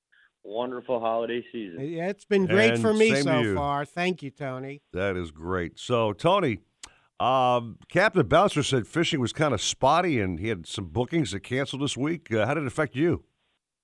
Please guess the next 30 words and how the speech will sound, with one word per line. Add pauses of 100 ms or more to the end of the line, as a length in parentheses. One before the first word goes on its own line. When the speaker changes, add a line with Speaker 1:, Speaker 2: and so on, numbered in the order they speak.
(520)
Speaker 1:
Well,
we,
I (100)
started
off
the
week (340)
after
I
talked
to
you
the
next
day
on (100)
Sunday,
and
I
actually
was (200)
with
Bouncer
that
day.
We
fished
with
the (180)
new